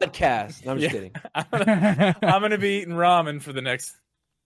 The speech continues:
Speaker 2: three months. It's fine, but I'll have it.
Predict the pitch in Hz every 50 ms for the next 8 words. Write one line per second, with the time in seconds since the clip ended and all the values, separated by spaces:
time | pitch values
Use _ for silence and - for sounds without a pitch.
0 | _ _ _ _ _ _ - 143 131 127 127 117 113 110 107 107 - 135 123 -
1 | - 135 120 110 104 98 98 - - 139 147 170 185 165 196 220 233 226 180 170
2 | 160 -